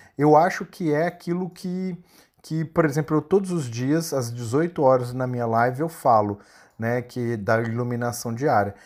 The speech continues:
que é o despertar pra si mesmo.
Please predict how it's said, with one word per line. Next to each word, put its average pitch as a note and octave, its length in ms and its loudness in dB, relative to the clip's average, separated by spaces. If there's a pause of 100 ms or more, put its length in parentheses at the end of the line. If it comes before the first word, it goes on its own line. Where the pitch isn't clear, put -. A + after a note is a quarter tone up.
(260)
que D#3+ 680 -4
é D#3+ 140 6
o F3 100 4
despertar F3 880 -2
pra F3 140 -2
si - 200 -8
mesmo. B2+ 520 -2